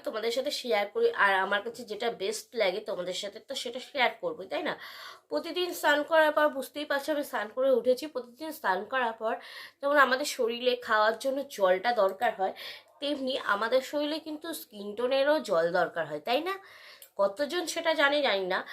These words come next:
মহিলারা যেমন নিজেদের সংসার সব কিছু গুছিয়ে করে, তাদের স্কিন টোনটা সেইভাবে রাখতে হয়, তাই না? তো আমিও, তো আমার স্কিন টোনে অনেক প্রবলেম হয়ে যাচ্ছিলো, গোটা গাটিতে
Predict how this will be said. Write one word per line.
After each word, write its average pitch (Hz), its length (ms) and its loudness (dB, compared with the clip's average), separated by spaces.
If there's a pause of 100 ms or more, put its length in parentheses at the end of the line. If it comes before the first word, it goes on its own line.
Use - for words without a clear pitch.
(540)
মহিলারা 254 640 4
যেমন 240 340 -2 (140)
নিজেদের 214 320 -6
সংসার 208 640 -6
সব 208 220 -4
কিছু 214 200 -16
গুছিয়ে 196 480 -14
করে, 180 340 -4 (380)
তাদের 190 260 -4
স্কিন 202 380 -14
টোনটা 214 360 -6
সেইভাবে 202 480 -6
রাখতে 156 420 -2
হয়, 156 220 -8
তাই 349 140 -6
না? 403 220 -8 (460)
তো - 60 -10 (260)
আমিও, 226 460 -2 (1200)
তো 247 80 -10
আমার 208 340 -6
স্কিন 226 340 -14
টোনে 285 220 -6
অনেক 233 320 -2 (100)
প্রবলেম 185 480 -2
হয়ে 180 120 -4
যাচ্ছিলো, 175 460 -4
গোটা 185 560 -2
গাটিতে 233 540 -4